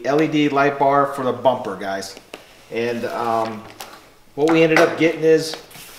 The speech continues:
we got this, I don't know how to pronounce this, but Yimimoto is what it's called.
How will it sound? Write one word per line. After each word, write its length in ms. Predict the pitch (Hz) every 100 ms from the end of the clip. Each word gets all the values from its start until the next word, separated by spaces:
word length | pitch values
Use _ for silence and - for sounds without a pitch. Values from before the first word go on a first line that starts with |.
| - - - -
we 80 | 127
got 300 | 143 139 -
this, 520 | 139 131 - - -
I 60 | 123
don't 80 | 131
know 60 |
how 80 | 123
to 60 | 113
pronounce 400 | 117 127 120 104
this, 180 | 104
but 360 | - 98 95 - _ _ -
Yimimoto 800 | 139 180 165 156 170 139 - - - _ _ _
is 140 | 107
what 100 | 113
it's 140 | 107 -
called. 480 | 143 127 98 95